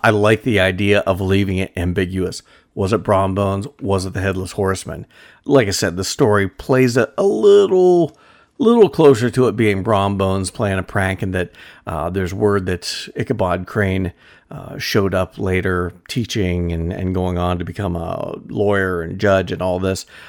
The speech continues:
Uh, but I like a little more ambiguity in that story. But the horror of it,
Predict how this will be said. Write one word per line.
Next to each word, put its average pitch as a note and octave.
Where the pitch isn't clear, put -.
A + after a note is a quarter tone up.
Uh, -
but A#2+
I A2
like G#2+
a G#2
little F#2+
more F#2
ambiguity F2+
in F#2+
that E2+
story. F2
But C#3
the G#2
horror C3
of F2
it, -